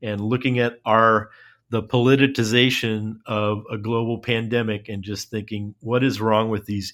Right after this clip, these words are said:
idiots? Why do they understand this is not medicine and a pandemic we could all solve if we didn't politicize this?" Uh, and so I'm really looking forward to some actual leadership in this country,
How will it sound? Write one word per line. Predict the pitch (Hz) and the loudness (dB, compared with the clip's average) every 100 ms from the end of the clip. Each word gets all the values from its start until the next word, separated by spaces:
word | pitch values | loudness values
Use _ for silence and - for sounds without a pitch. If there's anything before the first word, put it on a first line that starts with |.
| _ | _
idiots? | 98 104 90 - - - - _ _ _ _ | -8 -6 -6 -10 -14 -14 -16 _ _ _ _
Why | 110 117 | 0 2
do | 120 | 4
they | 120 | 2
understand | 113 107 107 110 107 | 2 0 -2 -4 -4
this | 101 95 | -6 -8
is | 98 101 | -10 -8
not | 101 101 _ _ | -6 -8 _ _
medicine | 104 107 107 104 98 92 87 90 _ | -8 -4 -4 -6 -10 -12 -14 -20 _
and | 101 95 92 - | -20 -20 -20 -20
a | - | -4
pandemic | 110 101 117 120 113 - _ _ _ _ - | -2 0 2 2 0 -4 _ _ _ _ -10
we | 110 | -4
could | 117 | 2
all | 117 120 | 4 4
solve | 113 131 131 131 113 107 98 | 4 6 8 8 8 4 0
if | 95 107 | -6 -4
we | 104 | -2
didn't | 120 117 - | 0 -2 0
politicize | 131 143 113 104 87 82 - | 2 2 2 0 -2 -4 -10
this?" | 92 78 - - _ _ _ _ _ _ _ _ | -12 -14 -18 -20 _ _ _ _ _ _ _ _
Uh, | 95 98 - | -12 -12 -8
and | 123 113 | -8 0
so | 156 143 | 4 6
I'm | 143 143 143 | 6 6 4
really | 156 147 | 6 6
looking | 135 135 117 | 6 2 0
forward | 98 120 113 110 | 0 2 2 -2
to | - 98 | -6 -8
some | - 104 120 | -6 -4 2
actual | 120 - 113 104 | 2 2 -2 -2
leadership | 95 117 127 127 131 135 | -2 0 0 0 -2 -2
in | 120 | -4
this | 120 - | -4 -6
country, | - 110 113 107 101 | -6 -6 -6 -6 -8